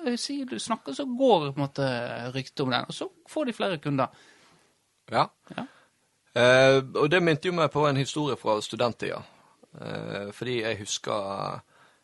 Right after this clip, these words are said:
Speaker 2: mitt første halvår i Bergen, så bodde jeg i kollektiv.
Speaker 1: Ja.
Speaker 2: Eh, og da var det en gang jeg skulle på, og da var jeg jo det sånn, det var hybel i kollektiv da. Så det var en sånn felles ytterdør med smekklås på.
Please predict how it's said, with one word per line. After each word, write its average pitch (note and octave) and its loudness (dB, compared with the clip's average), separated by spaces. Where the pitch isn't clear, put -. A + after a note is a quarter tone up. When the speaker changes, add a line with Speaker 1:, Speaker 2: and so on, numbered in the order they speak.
Speaker 2:
mitt A2 -4
første A#2+ 0
halvår A2 2
i F#2+ -2
Bergen, F#2+ -2
så G#2+ -12
bodde G#2 -2
jeg G2+ 0
i F2 -10
kollektiv. - -6
Speaker 1:
Ja. B2+ -4
Speaker 2:
Eh, G2+ 0
og A2 0
da C3+ 4
var C#3 6
det A2 2
en G#2 0
gang G#2+ 0
jeg E2 -2
skulle F#2+ -8
på, F#2 -8
og F2 -4
da A#2+ 2
var A#2 2
jeg A2 4
jo G2 0
det - -8
sånn, F#2 -6
det G2 -4
var G#2+ 0
hybel G2 -2
i F#2 -8
kollektiv - -10
da. E2+ -12
Så - -12
det G2 -8
var F#2 -4
en F2+ -10
sånn F2 -14
felles F2+ -10
ytterdør D2 -18
med E2 -16
smekklås - -16
på. - -18